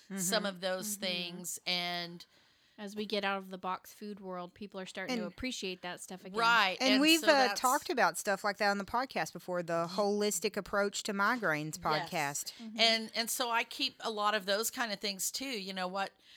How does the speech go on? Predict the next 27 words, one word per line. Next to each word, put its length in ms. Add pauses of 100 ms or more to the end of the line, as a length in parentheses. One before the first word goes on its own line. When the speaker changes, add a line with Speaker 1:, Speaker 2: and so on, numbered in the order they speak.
(220)
Speaker 1:
um, 500
different 400
kinds 360
of 300 (200)
natural 520
plants, 560
uh, 200
particularly 420
in 100
Texas, 640 (420)
um, 400
you 100
know, 80
things 300
that 160
you 80
can 180
find 420
out 200
in 140
nature 420
here 340
that, 260 (140)
that 160
are 160
helpful 720
and, 320